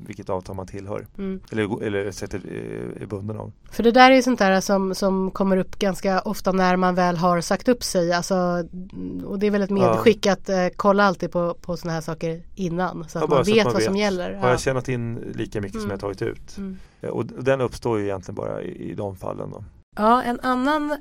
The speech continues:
Speaker 2: eh, fråga som ibland kommer upp, det är det här med semesterlönegrundande frånvaro. Och det är ju, eh, kortfattat att man, man tjänar in semester fast man inte,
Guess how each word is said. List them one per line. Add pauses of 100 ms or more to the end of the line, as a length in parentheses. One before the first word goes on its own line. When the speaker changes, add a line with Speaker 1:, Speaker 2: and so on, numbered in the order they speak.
(120)
Speaker 2:
eh,
fråga
som
ibland
kommer
upp,
det
är
det
här
med
semesterlönegrundande
frånvaro.
Och
det
är
ju, (400)
eh,
kortfattat
att
man, (240)
man
tjänar
in
semester
fast
man
inte,